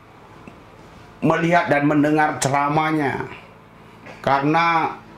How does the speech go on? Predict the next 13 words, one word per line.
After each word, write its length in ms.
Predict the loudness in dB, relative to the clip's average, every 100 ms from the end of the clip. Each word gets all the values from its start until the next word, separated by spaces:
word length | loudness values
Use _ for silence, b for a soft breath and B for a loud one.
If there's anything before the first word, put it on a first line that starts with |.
| -20 -20 -20 -20 -16 -4
ceramah 480 | 0 2 2 2
beliau 480 | 2 2 2 2 2
ini 560 | 2 0 -2 -4 -6 -8 -14 B B B -2
begitu 560 | 0 2 2 2 0
sangat 400 | 0 0 0 0
membangun 720 | 0 2 2 2 0 -2 -4 -8 -20 -20 B B B B B B B B B -4
untuk 320 | -2 0 0 2
menjaga 960 | 0 2 2 2 4 2 4 2 0 -2 -6 -6 -10 -14 -20 -20 B B B B -20 -2
keluarga 1120 | 2 4 4 2 0 2 2 2 0 -4 -6
supaya 1120 | -2 -2 0 0 2 2 2 2 0 0 -4 -6 -12 B B B -20 -2
tidak 260 | 0 2 2
ada 560 | 2 2 2 2 0
perceraian 880 | -4 0 -2 0 0 2 0 0 -6